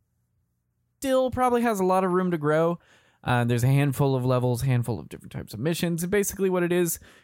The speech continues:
is it's a grind. You do various challenges, do various missions, pick a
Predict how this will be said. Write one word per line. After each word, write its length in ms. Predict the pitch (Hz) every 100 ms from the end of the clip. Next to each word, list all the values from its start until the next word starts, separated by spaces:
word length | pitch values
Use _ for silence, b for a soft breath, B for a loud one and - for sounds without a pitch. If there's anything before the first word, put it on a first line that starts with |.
| B -
is 240 | 147 131
it's 160 | 139 147
a 60 |
grind. 600 | 139 135 104 71 62 - - b b -
You 760 | - 131 127 123 123 123 120 120 _ _ _ _ _
do 180 | - 139
various 440 | 135 143 147 143 -
challenges, 600 | - 143 147 139 143 131
do 160 | 135
various 440 | 127 135 135 135 135
missions, 440 | 143 143 151 151
pick 260 | - 143 -
a 240 | 131 -